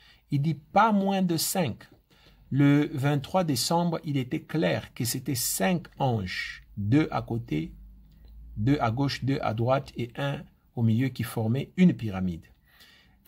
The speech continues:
Le jour là, le trente décembre, il dit, il n'y en avait pas moins de cinq. Et pas davantage que sept. »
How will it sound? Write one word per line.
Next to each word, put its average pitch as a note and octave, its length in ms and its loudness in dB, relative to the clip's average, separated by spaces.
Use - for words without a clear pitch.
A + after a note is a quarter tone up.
Le C#3 160 4
jour G3+ 240 2
là, G3+ 240 -2
le C#3+ 120 2
trente G3 240 0
décembre, D#3+ 340 0
il C3 120 -2
dit, F3 320 -4
il F3+ 100 4
n'y F3 80 6
en F#3 140 4
avait F3+ 260 2
pas - 420 -2
moins D3+ 680 2
de C3+ 200 -2
cinq. D#3 440 -2
Et A3 380 6
pas D4 320 2
davantage D3+ 1040 2
que - 120 -2
sept. » - 600 -2